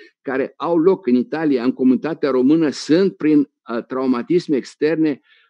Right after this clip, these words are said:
um, accidente de circulație, agresiune. Este extrem de important acest mesaj și cred că noi trebuie, ca și grup social, să ne punem problema, uh, este un factor reversibil de deces.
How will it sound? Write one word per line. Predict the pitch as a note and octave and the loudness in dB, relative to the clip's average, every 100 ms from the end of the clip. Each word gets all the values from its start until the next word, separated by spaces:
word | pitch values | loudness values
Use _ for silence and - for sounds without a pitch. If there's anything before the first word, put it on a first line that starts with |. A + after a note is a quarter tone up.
| _ | _
um, | G2+ A2+ A#2 A2 A2 - _ _ _ - A2 G#2 D2 D#2+ E2 E2 D#2 D2+ | -8 -4 -2 -2 -2 -4 _ _ _ -8 -6 -4 -6 -8 -10 -10 -14 -14
accidente | - - B2+ D3 E3 D#3+ | -10 -4 0 0 2 0
de | D3 | 0
circulație, | C3+ C3 C3+ C3 B2+ C3+ | -2 -4 -2 -2 -2 -2
agresiune. | A2+ G#2 A#2+ A#2 - C#3+ D3+ C3 - _ _ | -2 -4 -4 -4 2 2 2 -2 -8 _ _
Este | B2 B2 - | -10 -8 -2
extrem | C3 - - C#3+ D#3+ G3 D3+ | -2 -2 -4 0 2 4 4
de | C3 | 2
important | A#2+ A#2+ A2+ - C3+ C3+ | 2 -2 -6 -6 -6 -4
acest | G#2+ - A#2+ | -6 -4 -2
mesaj | B2+ G#2 - A#2 C3+ | -2 -2 -6 -8 -6
și | C#3 | -8
cred | G#2 C3+ D#3 | -2 -2 0
că | - | 2
noi | D3 C#3+ | 2 2
trebuie, | D3 D#3+ E3+ D3 - _ _ _ | 0 -4 0 -2 -2 _ _ _
ca | B2+ | -10
și | A#2+ - A#2 | -6 -4 0
grup | C3 G3+ | 2 2
social, | - D#3 B2 A#2+ C#3 | 0 -6 -4 -4 -6
să | D3+ C#3 | -4 -2
ne | C3 A#2+ - | 0 -4 -8
punem | _ D3+ F#3+ D#3+ | _ 0 0 -2
problema, | B2 B2+ A2+ A#2+ C3 D#3 D#3 - _ - | -4 -4 -2 0 0 0 -4 -14 _ -18
uh, | - A#2 F2+ - G#2 _ F2 A2 | -8 -8 -8 -12 -16 _ -20 0
este | B2+ C3 - | 2 2 2
un | C#3+ | 0
factor | A#2+ D#3+ - E3 D3 | 0 -6 -2 0 2
reversibil | C#3+ D3+ A2+ D3+ - - - A3+ A3 C#3+ | 2 2 2 -2 -2 -8 -6 0 0 0
de | G#2+ | -2
deces. | F#2+ - - - | -8 -12 -16 -20